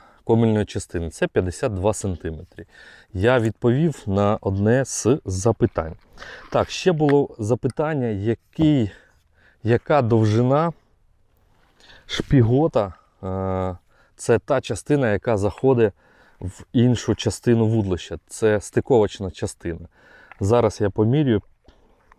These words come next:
І вона дев'ять сантиметрів. Тобто від частини, де заходить в вудлище, до кінця — дев'ять сантиметрів. З цієї сторони воно забите такою м'якою частиною, щоб не попадав,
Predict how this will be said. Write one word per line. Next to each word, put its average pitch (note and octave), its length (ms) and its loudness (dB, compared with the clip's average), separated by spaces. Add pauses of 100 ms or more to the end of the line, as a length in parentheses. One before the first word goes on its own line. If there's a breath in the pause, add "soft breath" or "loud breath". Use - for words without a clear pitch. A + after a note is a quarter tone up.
(500 soft breath)
І A#2 320 4 (680 soft breath)
вона C3 400 2 (260)
дев'ять B2+ 420 2
сантиметрів. A2 720 -4 (440 soft breath)
Тобто G#2 280 -4
від C#3+ 320 0 (400)
частини, B2+ 500 0
де G#2+ 220 2
заходить G#2 720 -2 (140)
в F#2+ 120 -14
вудлище, G2 720 -4
до G2 360 2 (300 soft breath)
кінця — C3+ 460 0
дев'ять A2+ 360 0
сантиметрів. F2 640 -8
З - 100 -16
цієї D#3+ 240 4
сторони B2 400 0
воно A2 340 0 (380 soft breath)
забите G#2+ 560 2 (340 soft breath)
такою G2+ 560 2 (120)
м'якою A2 420 2
частиною, C3+ 480 -4
щоб G2+ 260 -6
не G#2 100 -2
попадав, G#2 580 -2